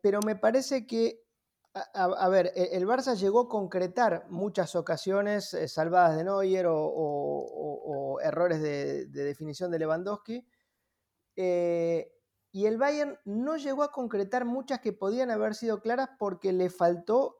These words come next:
en el primer tiempo, em, esa conexión en el ulti-, los últimos tres cuartos. Tuvo muchas jugadas en las que recuperaba la pelota, llegaba con cuatro jugadores, estoy hablando de la primera mitad, ¿no? En la que el Barça fue superior.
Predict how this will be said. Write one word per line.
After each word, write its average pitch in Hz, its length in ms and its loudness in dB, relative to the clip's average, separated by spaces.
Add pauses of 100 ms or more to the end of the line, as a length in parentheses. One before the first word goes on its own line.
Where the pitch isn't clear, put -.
(140)
en 170 200 -4
el 156 120 -2
primer 208 400 0
tiempo, 240 600 -2
em, 165 760 -2
esa 226 320 -2
conexión 190 560 -2
en 226 120 2
el 180 120 0
ulti-, 196 260 -2
los 180 180 -4
últimos 214 340 -2
tres 190 200 -6
cuartos. 147 540 0
Tuvo 247 260 0
muchas 277 400 -4
jugadas 214 640 -2 (460)
en 165 140 -4
las 165 120 0
que 160 100 -4
recuperaba 165 480 2
la 190 120 2
pelota, 175 360 2
llegaba 214 420 0
con 175 240 -4
cuatro 233 420 -2
jugadores, 208 720 0
estoy 165 220 -4
hablando 233 220 2
de 196 60 4
la 180 120 4
primera 196 280 0
mitad, 160 280 0
¿no? 156 120 -4
En 160 260 -2
la 151 120 -2
que 156 80 -6
el 165 60 0
Barça 185 260 -2
fue 185 120 -8
superior. 156 420 -8